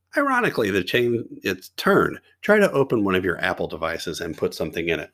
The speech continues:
Now, okay, you people of towers, I totally hear you. But open your laptop, open your iPhone, open your iPad. You can't. Phew. Apple became, followed what Commodores. They saw this. Commodore put this together.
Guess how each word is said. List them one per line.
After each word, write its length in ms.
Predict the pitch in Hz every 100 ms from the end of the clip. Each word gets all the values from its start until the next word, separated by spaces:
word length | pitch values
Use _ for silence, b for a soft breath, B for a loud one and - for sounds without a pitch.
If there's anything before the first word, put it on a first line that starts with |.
| -
Now, 200 | 92 -
okay, 160 | 95 98
you 160 | 92
people 300 | 95 104 113
of 100 | 104
towers, 480 | - 95 87 85 87
I 80 | 87
totally 400 | - 82 85 85
hear 200 | 85 78
you. 200 | 82 - B B B B B B
But 100 | 92
open 220 | 95 101
your 140 | 92 85
laptop, 440 | 80 - - - _ -
open 260 | 92 90
your 160 | 90 80
iPhone, 460 | 80 80 - 92 -
open 240 | 85 85 80
your 100 | 78
iPad. 480 | 78 - - -
You 80 | 101
can't. 480 | - - - 82 - B B B B B B _ _ _ _ _ _ _ -
Phew. 640 | - - - - - - -
Apple 260 | 98 98
became, 460 | 90 87 87 82 76 _ _ _ _ - -
followed 260 | 104 90 85
what 200 | 87 85
Commodores. 460 | 95 85 80 78 -
They 120 | 95
saw 440 | - - 98 98
this. 200 | 87 -
Commodore 420 | - 92 101 95
put 200 | 90 -
this 160 | - -
together. 400 | 101 190 269